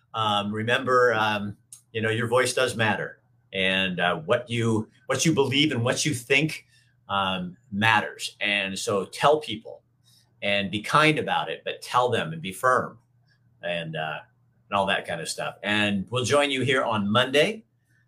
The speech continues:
uh, for more news, information. Uh, Bill London, Kim will be here Tuesdays and Thursdays.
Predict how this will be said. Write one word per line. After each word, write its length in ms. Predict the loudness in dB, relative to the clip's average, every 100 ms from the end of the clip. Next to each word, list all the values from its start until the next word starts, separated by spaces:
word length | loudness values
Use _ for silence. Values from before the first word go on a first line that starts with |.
| _
uh, 180 | 0 0
for 200 | 0 0
more 460 | 4 6 6 4 -2
news, 360 | -6 -4 -2 -2
information. 760 | -4 -2 0 0 0 -2 -4 -8 _ -14 0
Uh, 160 | 0 4
Bill 200 | 4 6
London, 560 | 4 2 0 -2 -4 -10 _ _ -2
Kim 180 | 2 2
will 100 | 2
be 120 | 0
here 180 | 0 -2
Tuesdays 460 | -2 0 0 0
and 140 | -2 0
Thursdays. 640 | 2 2 2 2 2 -4